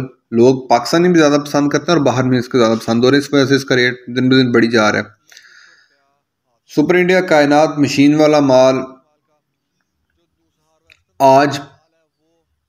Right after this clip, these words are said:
पच्चीस सौ से लेकर उनतीस सौ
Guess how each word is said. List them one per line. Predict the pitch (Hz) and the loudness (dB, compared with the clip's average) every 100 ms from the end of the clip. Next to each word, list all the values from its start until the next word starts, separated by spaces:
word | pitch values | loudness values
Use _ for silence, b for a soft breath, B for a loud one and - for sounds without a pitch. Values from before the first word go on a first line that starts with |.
| _ _ _ - | _ _ _ -4
पच्चीस | - - 196 - | -4 -2 -2 0
सौ | 165 | 0
से | 143 135 | 0 0
लेकर | 120 117 - 143 143 - | 0 0 0 -4 -4 -6
उनतीस | 151 151 147 - 185 143 - | -4 -2 -4 -2 -2 -2 -2
सौ | 156 | 0